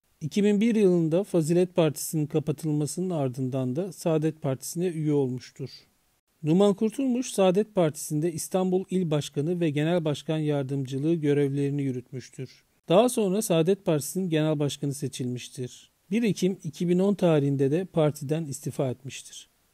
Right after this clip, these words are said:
Numan Kurtulmuş, bir Kasım iki bin on tarihinde Halkın Sesi Partisi'ni kurduğunu açıklamıştı.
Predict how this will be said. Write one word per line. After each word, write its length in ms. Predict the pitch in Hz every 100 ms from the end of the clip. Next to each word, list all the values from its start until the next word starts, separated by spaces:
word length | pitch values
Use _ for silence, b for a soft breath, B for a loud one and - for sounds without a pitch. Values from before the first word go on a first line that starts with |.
| -
Numan 340 | 156 185 220
Kurtulmuş, 540 | 233 226 285 240 226 -
bir 140 | 208
Kasım 360 | 208 180 208 208
iki 240 | 175 196 180
bin 60 |
on 160 | 202 214
tarihinde 420 | 190 170 165 180
Halkın 340 | 165 165 -
Sesi 300 | 170 175 180
Partisi'ni 640 | 175 160 147 - - 156 156
kurduğunu 400 | 147 131 139 135
açıklamıştı. 760 | 127 - 131 120 - - 120